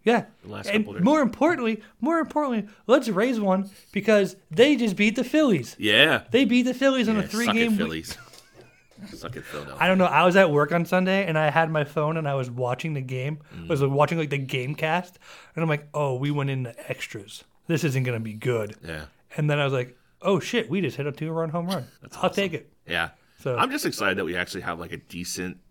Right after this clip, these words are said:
Speaker 2: pitching core
Speaker 1: Yeah.
Speaker 2: for once, like, and they're, and particularly the relievers.
Speaker 1: Bernard.
Speaker 2: Y-, yeah, it's
Speaker 1: Renegade.
Speaker 2: always, it's
Speaker 1: Yeah.
Speaker 2: always been, like, our downfall, and I just
Speaker 1: You can't really say downfall.
Speaker 2: Well, I mean,
Speaker 1: We had
Speaker 2: it's not been consistent.
Speaker 1: we had Mark Melancon for how many years?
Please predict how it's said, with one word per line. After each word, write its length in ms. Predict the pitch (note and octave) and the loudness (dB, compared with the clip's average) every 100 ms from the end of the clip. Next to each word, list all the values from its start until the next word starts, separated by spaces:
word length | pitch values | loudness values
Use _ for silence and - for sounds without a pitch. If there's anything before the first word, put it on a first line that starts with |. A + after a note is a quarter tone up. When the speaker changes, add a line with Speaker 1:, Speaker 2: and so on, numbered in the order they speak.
| _ | _
Speaker 2:
pitching 320 | - F#2+ A#2 | -14 -12 -12
core 380 | A#2+ C3 C#3+ D#3+ _ _ | -10 -8 -6 -8 _ _
Speaker 1:
Yeah. 220 | D#3+ D3+ | 2 4
Speaker 2:
for 60 | C#3+ | 0
once, 300 | D3+ - - | -6 -12 -8
like, 300 | F2 F2 - | -6 -6 -8
and 120 | F#2+ | -8
they're, 140 | F#2 F2 - | -6 -8 -10
and 320 | F2+ F2 F2 | -10 -10 -10
particularly 420 | F#2 F#2+ F2+ E2+ | -8 -8 -8 -8
the 100 | D#2 D#2 | -8 -10
relievers. 580 | D2 D2 C#2+ - - - _ _ _ | -10 -12 -12 -14 -16 -16 _ _ _
Speaker 1:
Bernard. 460 | D#3 C#3+ D#3 F3+ - B1 | -2 4 6 6 2 -12
Speaker 2:
Y-, 160 | F#2+ C3 - | -8 -8 -4
yeah, 260 | C3 G#2 E2 | -2 0 2
it's 100 | B2+ | 4
Speaker 1:
Renegade. 180 | D#3+ G3 | 6 6
Speaker 2:
always, 380 | G3 F3+ C3+ - | 6 4 0 -10
it's 140 | - A#2 | -8 2
Speaker 1:
Yeah. 160 | F3+ | 6
Speaker 2:
always 220 | F3+ A#2 A2 | 6 4 -2
been, 560 | G#2+ G#2 G2 F#2+ F2+ | -2 -2 -2 -6 -8
like, 220 | D#2+ E2+ F2 | -6 -6 -6
our 80 | |
downfall, 560 | E2+ E2 E2 - C2 - | -6 -6 -8 -14 -18 -16
and 160 | F2+ F2 | -10 -6
I 120 | E2+ | -6
just 400 | E2 E2+ - - - - _ _ | -6 -8 -8 -14 -20 -20 _ _
Speaker 1:
You 180 | B3+ C#4 | 0 2
can't 280 | C#4+ E4 E4 | 2 -4 0
really 180 | E4 D4 | 0 0
say 220 | - A3 | 0 -4
downfall. 560 | C#3+ D#3 C#3 - - - _ _ _ - | -2 -2 -2 -8 -18 -20 _ _ _ -16
Speaker 2:
Well, 300 | F3+ D3 C#3 | -12 -10 -10
I 40 | |
mean, 80 | C3 | -2
Speaker 1:
We 80 | F#3 | 4
had 80 | G#3+ | 4
Speaker 2:
it's 100 | G#3+ | 4
not 120 | A3+ | -4
been 120 | A2 F#3 | -4 -6
consistent. 480 | E3+ - G3 - | -8 -10 -10 -6
Speaker 1:
we 80 | F#3 | 0
had 80 | F#3+ | 2
Mark 240 | D#3 F#3+ | 2 0
Melancon 460 | G#3 G3 F#3 F#3 F3+ | 0 0 0 -2 -4
for 120 | D#3+ | -4
how 120 | D3 C#3 | -4 -4
many 220 | B2+ B2 | -8 -10
years? 380 | A#2+ C3 - | -10 -10 -12